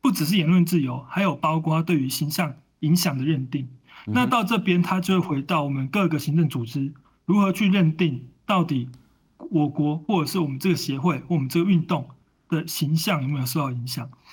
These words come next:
Speaker 1: 那以目前国内这样子的一个舆论或者是这样的一个讨论状况来看的话，我自己会说在这一点上面可能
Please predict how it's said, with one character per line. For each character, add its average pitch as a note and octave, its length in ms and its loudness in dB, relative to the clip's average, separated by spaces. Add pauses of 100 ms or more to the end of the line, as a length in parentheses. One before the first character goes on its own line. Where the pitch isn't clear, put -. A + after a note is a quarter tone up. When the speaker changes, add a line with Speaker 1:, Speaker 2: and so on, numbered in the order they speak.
(240)
Speaker 1:
那 A#3+ 220 2
以 D#3+ 180 4
目 G#3+ 220 6
前 D3+ 280 -2
国 D3+ 200 0
内 F#3+ 200 6
这 F3+ 180 0
样 E3+ 200 4
子 C#3 180 -8
的 C3+ 180 -6
一 C#3 140 -4
个 D3 220 -4
舆 C3+ 160 0
论 E3 180 2
或 D3+ 200 2
者 C3 40 -2
是 D#3 160 -4
这 - 140 -2
样 E3 160 2
的 C#3+ 100 -6
一 C#3 160 -2
个 - 220 -4 (380)
讨 C3 160 -2
论 F3+ 200 4 (360)
状 F#3 160 2
况 F#3+ 160 0
来 C3+ 160 -2
看 E3 160 -2
的 C3 80 -2
话， C#3+ 260 -2 (480)
我 D#3+ 240 2
自 C4+ 180 0
己 D#3 140 2
会 F#3+ 180 2
说 E3+ 240 2
在 F3+ 200 0
这 G3 160 0
一 G3 60 2
点 D#3 140 2
上 D#3 240 0
面 D#3 240 2
可 C#3 220 -4
能 C3 220 -2